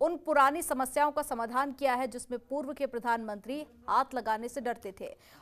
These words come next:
और इसके साथ ही मनोहर लाल ने पंचकूला के मनसा देवी मंदिर में प्रधानमंत्री की लंबी आयु के लिए महामृत्युंजय का जाप और यज्ञ करवाया। तो वहीं ओमिक्रॉन को लेकर सीएम ने कहा कि हमने कोरोना की तीसरी लहर की तैयारी कर ली है।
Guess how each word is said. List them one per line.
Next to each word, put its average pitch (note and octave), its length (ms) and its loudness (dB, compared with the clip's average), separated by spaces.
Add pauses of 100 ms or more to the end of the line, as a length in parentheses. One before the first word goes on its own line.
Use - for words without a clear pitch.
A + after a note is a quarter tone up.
और A3+ 100 4
इसके C4 200 0
साथ D#4 180 6
ही F#4+ 140 -2
मनोहर C#4 420 2
लाल C4 200 4
ने D#4 140 0 (140)
पंचकूला B3 600 2 (260)
के B3 120 4
मनसा B3 380 2
देवी C4 280 2
मंदिर A3+ 340 0
में C4 160 -2
प्रधानमंत्री A3 640 -6
की C#4+ 160 -6
लंबी A3 400 -2 (140)
आयु A#3+ 260 0
के B3 140 -6
लिए A3+ 260 4 (320)
महामृत्युंजय C4+ 1040 2
का A#3 180 2
जाप A#3 360 2
और A3 320 -2
यज्ञ A#3 220 -4
करवाया। C4+ 460 4 (320)
तो D4 80 4
वहीं E4 260 6 (120)
ओमिक्रॉन D#4 540 4
को F4 100 -2
लेकर D#4 300 2
सीएम C#4 280 0
ने C#4+ 120 2
कहा B3+ 240 2
कि D4 140 -6
हमने C4 240 -2
कोरोना A#3+ 360 -4
की D4+ 120 -8
तीसरी C4 380 -10
लहर A#3 220 -2
की A#3+ 120 -10
तैयारी G#3 360 -4
कर B3 200 -2
ली F#3 140 -12
है। G#3 180 -16